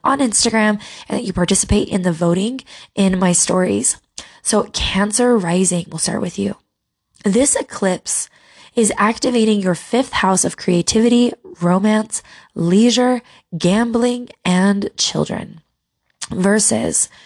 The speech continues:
your eleventh house of, like, your friends, your social groups, your professional networks and communities, and your humanitarian effort.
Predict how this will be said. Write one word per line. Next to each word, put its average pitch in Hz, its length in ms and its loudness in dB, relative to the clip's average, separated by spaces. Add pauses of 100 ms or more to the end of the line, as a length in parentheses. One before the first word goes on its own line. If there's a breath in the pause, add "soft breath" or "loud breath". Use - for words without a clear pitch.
(120 loud breath)
your 185 260 0
eleventh 277 420 0
house - 320 -2
of, 208 160 -2
like, 262 260 -2
your 269 120 2
friends, 240 760 -2
your 196 140 2
social 247 420 0
groups, 233 560 0 (540 loud breath)
your 190 360 2
professional 240 680 0
networks 220 480 0
and 185 140 -2
communities, 196 680 0
and 175 180 -2
your 185 140 2
humanitarian 190 1040 0
effort. - 580 -6